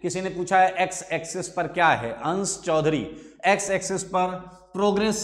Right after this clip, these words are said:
of reaction, टाइम लगा सकते हैं आप, टाइम है, progress of reaction, रिएक्शन प्रोग्रेस कर रही है, उसके कोऑर्डिनेट्स हम यहां पर ले सकते हैं। आ,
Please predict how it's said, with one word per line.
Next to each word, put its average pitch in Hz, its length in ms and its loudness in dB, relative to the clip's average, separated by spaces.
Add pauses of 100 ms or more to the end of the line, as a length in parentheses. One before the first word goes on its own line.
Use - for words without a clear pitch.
(160)
of 185 300 4
reaction, 165 560 -4 (180)
टाइम 196 220 2
लगा 156 260 -2
सकते 120 280 -12
हैं 117 60 -10
आप, 113 200 -12
टाइम 170 220 0
है, 165 180 -6
progress 175 380 0
of 160 200 -4
reaction, 143 320 -8
रिएक्शन 156 400 -8 (320)
प्रोग्रेस 180 340 0
कर 160 120 -4
रही 156 160 -2
है, 180 160 0
उसके 170 220 -8
कोऑर्डिनेट्स 165 560 -4
हम 160 120 -6
यहां 147 140 -4
पर 156 120 -8
ले 143 140 -4
सकते 143 280 -12
हैं। 170 200 -10 (420)
आ, 135 280 2